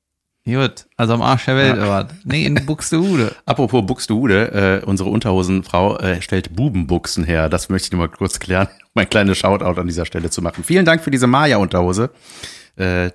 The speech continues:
Speaker 2: die, äh, hat mir sehr gut gefallen. Ich hab sie noch nicht angehabt. Ich glaub, es ist, äh, zwei X L steht drauf.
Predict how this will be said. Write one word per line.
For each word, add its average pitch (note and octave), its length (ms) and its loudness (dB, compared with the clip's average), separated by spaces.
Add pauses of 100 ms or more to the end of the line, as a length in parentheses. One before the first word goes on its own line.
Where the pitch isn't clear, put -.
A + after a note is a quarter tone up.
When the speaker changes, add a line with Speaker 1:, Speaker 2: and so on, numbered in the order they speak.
Speaker 2:
die, G#2 240 0
äh, F#2+ 180 -2
hat G#2+ 160 -6
mir G#2+ 160 -2
sehr B2 140 2
gut F#2+ 140 -2
gefallen. F#2+ 280 -2
Ich G#2+ 140 -2
hab D3+ 100 -2
sie A#2+ 80 -2
noch A#2+ 80 2
nicht D3 180 -4
angehabt. B2+ 440 -6
Ich - 100 -14
glaub, A#2+ 240 -2
es A#2 180 -6
ist, - 320 -6
äh, A2 260 2
zwei C3 440 2
X C3 240 -2
L A2 240 2
steht F2 240 -2
drauf. D#2+ 380 0